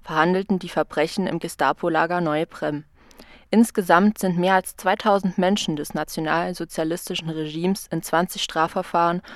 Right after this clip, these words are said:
vom Tribunal Général, dem Gericht für die französische Besatzungszone, angeklagt worden. Mit dem ersten Neue Brem-Verfahren wurden am fünfzehnten Mai neunzehnhundertsechsundvierzig die Rastatter Prozesse eröffnet.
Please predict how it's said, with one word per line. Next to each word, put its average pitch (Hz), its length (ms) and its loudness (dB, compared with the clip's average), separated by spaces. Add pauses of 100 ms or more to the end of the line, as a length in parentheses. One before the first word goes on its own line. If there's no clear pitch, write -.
(100)
vom 160 140 -4
Tribunal 165 580 2
Général, 165 600 2 (600)
dem 165 140 0
Gericht 165 340 -2
für 185 120 -6
die 170 80 -4
französische 175 680 -2
Besatzungszone, 175 1000 -2
angeklagt 160 640 -2
worden. 147 400 -2 (560)
Mit 170 120 -4
dem 170 120 -2
ersten 196 340 4
Neue 170 200 4
Brem-Verfahren 190 840 0 (320)
wurden 175 240 4
am 160 100 4
fünfzehnten 202 640 0
Mai 165 300 2
neunzehnhundertsechsundvierzig 170 1600 -2
die - 100 -12
Rastatter 170 580 -2
Prozesse - 520 -4
eröffnet. 151 580 -4